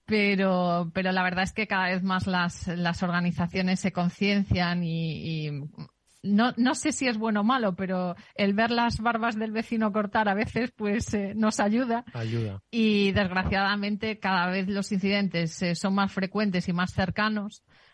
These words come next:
Speaker 1: eh, salen más en prensa, que, que a los que trabajamos en seguridad a veces también nos ayuda un poquito.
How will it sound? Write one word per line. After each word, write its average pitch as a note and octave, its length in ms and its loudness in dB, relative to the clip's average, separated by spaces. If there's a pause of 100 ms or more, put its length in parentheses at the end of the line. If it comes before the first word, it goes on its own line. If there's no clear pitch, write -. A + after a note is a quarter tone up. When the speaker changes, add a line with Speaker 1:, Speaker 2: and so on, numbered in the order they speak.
(160)
Speaker 1:
eh, F3+ 340 0 (220)
salen G#3 340 0
más G#3 260 2
en F#3+ 140 2
prensa, G3+ 540 -2 (380)
que, E3 500 0
que E3+ 180 0
a E3 60 0
los E3+ 160 -2
que E3+ 100 -6
trabajamos F3+ 520 -4
en G3+ 80 0
seguridad F#3+ 480 -2
a F3 100 0
veces F#3 300 -4
también F#3 260 -2
nos F#3 160 -2
ayuda F#3 260 0
un F3+ 80 -2
poquito. G3+ 440 -6